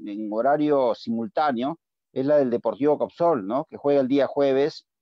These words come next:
eh, frente al equipo de Santa Rosa, me parece, de Andahuelas a las tres y treinta de la tarde. Y el resto de los partidos se va a jugar el día viernes a la una, ¿no? En diferentes escenarios deportivos, es cierto. Y, y lo curioso es que en esta fecha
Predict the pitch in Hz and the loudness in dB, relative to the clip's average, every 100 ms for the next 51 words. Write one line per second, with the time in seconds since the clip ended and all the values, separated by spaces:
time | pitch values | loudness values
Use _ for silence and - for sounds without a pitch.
0 | _ _ 113 117 135 123 120 120 117 143 | _ _ -4 -2 0 0 0 0 0 -2
1 | 156 143 135 127 143 147 135 117 110 123 | 0 -2 -2 -2 0 0 -2 -2 0 -2
2 | 143 123 113 123 131 123 104 131 123 117 | 0 0 2 2 0 0 -2 -4 -6 -4
3 | 120 117 120 117 117 120 156 _ _ _ | -4 0 -2 0 -2 -2 -6 _ _ _
4 | 143 151 147 196 202 151 190 185 170 160 | 0 2 2 0 0 -2 0 0 0 0
5 | 170 170 151 165 170 180 165 165 - 127 | 2 2 2 2 4 2 0 -4 -2 2
6 | 135 196 120 107 120 - 131 135 135 147 | 4 4 2 0 -4 -6 -4 -2 0 2
7 | 175 220 202 156 143 175 180 165 127 135 | 2 2 0 -2 0 2 2 0 -4 -2
8 | 160 123 127 139 135 123 156 185 _ _ | -2 -2 -2 2 2 2 -4 -4 _ _
9 | _ _ _ 147 151 147 143 143 151 165 | _ _ _ -2 0 0 0 0 2 2
10 | 208 214 208 208 190 208 190 170 196 226 | 2 2 2 2 0 0 -2 -2 -2 2
11 | 202 | 0